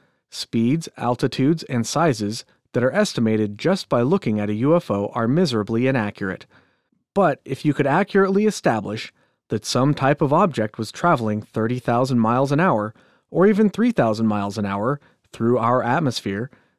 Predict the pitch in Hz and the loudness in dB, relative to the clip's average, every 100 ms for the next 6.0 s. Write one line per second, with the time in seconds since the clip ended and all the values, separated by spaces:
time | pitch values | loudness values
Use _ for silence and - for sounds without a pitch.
0 | _ 120 123 196 220 - 180 196 - 233 | _ -2 2 4 4 4 4 4 2 4
1 | 170 120 120 131 123 120 113 - 196 110 | 4 4 2 0 0 0 0 2 2 0
2 | 98 - 135 139 180 - - 127 151 - | -6 -2 2 4 2 0 0 0 0 -4
3 | 170 208 175 110 101 98 73 - _ _ | -4 0 2 2 -2 -8 -10 -14 _ _
4 | _ _ _ _ _ - 101 - 139 127 | _ _ _ _ _ -10 -8 -2 2 2
5 | 107 - 110 107 170 185 - 117 135 | 0 0 -2 0 2 2 2 -2 -2